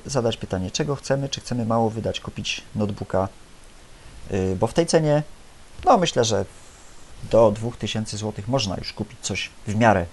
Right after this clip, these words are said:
sensownego, y, nawet o lepszych parametrach niż mamy tutaj,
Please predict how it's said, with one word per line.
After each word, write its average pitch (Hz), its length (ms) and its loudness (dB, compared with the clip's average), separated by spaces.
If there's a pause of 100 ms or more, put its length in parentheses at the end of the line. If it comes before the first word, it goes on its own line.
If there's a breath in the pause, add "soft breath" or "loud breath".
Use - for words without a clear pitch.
sensownego, 101 680 -4 (1700 loud breath)
y, 71 240 -12 (220)
nawet 113 300 4
o - 40 4
lepszych 113 300 4
parametrach 98 680 -2
niż 101 260 -4
mamy 95 220 -2
tutaj, 107 360 -2